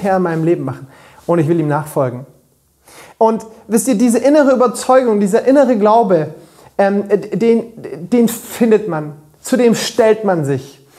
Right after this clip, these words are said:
Es ist eine persönliche Überzeugung und wir sind überzeugt davon, dass es im Babyalter noch nicht geschieht, sondern dass das erst mit einer gewissen Mündigkeit und Reife geschehen kann. Und deswegen taufen wir auch keine Babys. Und deswegen will ich dich ermutigen,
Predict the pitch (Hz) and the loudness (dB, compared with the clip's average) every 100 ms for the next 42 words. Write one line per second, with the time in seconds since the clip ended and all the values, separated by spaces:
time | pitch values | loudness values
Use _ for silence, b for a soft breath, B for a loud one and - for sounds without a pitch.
0 | B B 202 214 220 214 220 180 233 254 | B B 0 2 2 2 2 4 2 2
1 | 240 - 196 208 202 226 226 185 170 170 | 0 0 0 -2 0 2 2 2 0 -4
2 | B B B 202 196 185 220 214 214 220 | B B B 0 0 0 0 2 2 0
3 | 208 208 202 196 190 254 - 190 180 226 | 0 0 0 0 0 -4 -2 0 2 2
4 | 214 - 185 190 175 175 127 170 160 160 | 2 0 0 0 -2 -2 -2 -4 -4 -8
5 | - B B B - 165 - - 151 123 | -20 B B B -4 -4 -2 -4 -4 -4
6 | - 180 165 175 185 - 185 185 202 196 | -4 -2 0 0 -2 -2 -4 0 0 0
7 | 190 185 175 170 156 151 180 185 185 170 | 0 0 2 0 0 0 -2 -2 0 2
8 | 214 220 185 185 185 175 151 156 160 156 | 2 2 -2 -2 -2 -2 0 0 -2 -6
9 | 156 B B - 180 196 170 156 160 180 | -8 B B -6 -2 0 0 0 -2 -2
10 | 185 240 247 254 240 220 220 196 180 226 | -2 -2 0 2 2 0 0 -2 0 0
11 | 180 - - B B - 208 233 285 240 | 0 -4 -10 B B -2 0 0 0 2
12 | 240 240 220 226 233 208 170 | 2 2 0 0 2 0 0